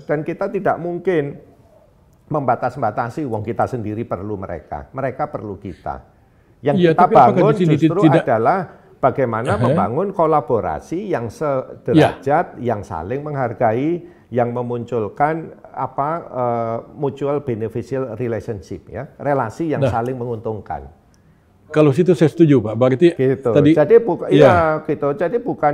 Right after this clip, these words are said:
Speaker 1: justru kita ajak kolaborasi. Bahkan semua skema kita itu terbuka
Speaker 2: Mhm.
Speaker 1: juga untuk orang asing.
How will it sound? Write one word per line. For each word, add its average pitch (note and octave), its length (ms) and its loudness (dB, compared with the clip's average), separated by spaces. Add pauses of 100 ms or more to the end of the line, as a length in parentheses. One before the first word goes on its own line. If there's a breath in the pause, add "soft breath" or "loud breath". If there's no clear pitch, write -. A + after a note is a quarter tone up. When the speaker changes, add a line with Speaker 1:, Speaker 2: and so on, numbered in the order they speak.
Speaker 1:
justru D3+ 380 -2
kita A#2+ 260 -2
ajak A2 220 -6
kolaborasi. G#2+ 760 -6
Bahkan D3 320 -4
semua C3+ 360 -6
skema A#2+ 400 -6
kita E3+ 480 -6 (260 soft breath)
itu C3+ 220 -8
terbuka C#3+ 480 -2
Speaker 2:
Mhm. A#2+ 80 2
Speaker 1:
juga D3+ 200 -2
untuk F3 200 -8
orang D#3+ 240 -8
asing. D3 240 -14